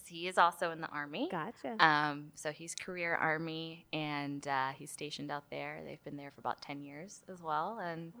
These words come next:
Speaker 2: Wow, from Florida to Alaska.
Speaker 1: Yeah.
Speaker 2: That's quite a change.
Speaker 1: Yeah, I mean, we both were like, "Bye, Florida." <laughs>
Speaker 2: <laughs>
Speaker 1: Peace out. My parents are still there, you know.
Speaker 2: Yeah, yeah, yeah.
Speaker 1: There's no income tax, so.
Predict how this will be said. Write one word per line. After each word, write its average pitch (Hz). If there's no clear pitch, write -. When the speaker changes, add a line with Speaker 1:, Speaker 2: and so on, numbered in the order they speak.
Speaker 2:
Wow, 226
from 202
Florida 196
to -
Alaska. 180
Speaker 1:
Yeah. 156
Speaker 2:
That's 139
quite 175
a 160
change. 160
Speaker 1:
Yeah, 160
I 180
mean, 156
we 175
both 151
were -
like, 73
"Bye, 247
Florida." 202
<laughs> 277
Speaker 2:
<laughs> -
Speaker 1:
Peace 254
out. 233
My 208
parents 190
are 151
still 147
there, 127
you 170
know. 98
Speaker 2:
Yeah, 170
yeah, 165
yeah. 202
Speaker 1:
There's 285
no 330
income 220
tax, -
so. 190